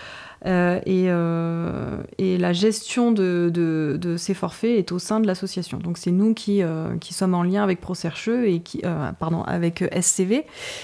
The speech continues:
et qui, euh, qui, euh, commandons les forfaits, euh, pour, euh, pour tous ces, euh, saisonniers. Euh, et on l'a développé jusqu'aux employés pour le Briançonnais, puisqu'on a un petit peu moins de saisonniers sur Briançon.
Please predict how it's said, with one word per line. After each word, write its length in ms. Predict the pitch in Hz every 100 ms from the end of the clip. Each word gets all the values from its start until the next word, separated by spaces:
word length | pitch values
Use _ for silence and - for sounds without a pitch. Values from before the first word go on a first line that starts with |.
| -
et 180 | - 190
qui, 400 | 190 - 240 254
euh, 560 | 214 180 165 151 156 156 - -
qui, 300 | - 214 190
euh, 120 | 160
commandons 460 | 165 240 233 226 247
les 120 | 220
forfaits, 460 | 202 - 233 247
euh, 220 | 214 180 170
pour, 320 | 170 208 202
euh, 280 | 170 156 156
pour 260 | - 208
tous 160 | - 233
ces, 240 | - 196
euh, 260 | 160 147 156
saisonniers. 580 | - 190 180 180 185 269 - - - - - -
Euh, 480 | 175 170 170 175 170
et 240 | - 185 180
on 100 | 180
l'a 140 | 175
développé 840 | 180 226 220 220 208 240 247 254 240
jusqu'aux 580 | 214 247 247 - 233 220
employés 420 | 214 214 190 233
pour 140 | 233
le 80 | 196
Briançonnais, 540 | 190 196 185 196 208
puisqu'on 300 | 247 - 190
a 140 | 180 -
un 120 | 190
petit 200 | 196 -
peu 140 | 196
moins 300 | 196 190 196
de 200 | 208 175
saisonniers 500 | 165 - 170 170 185
sur 120 | 190 175
Briançon. 380 | 160 165 156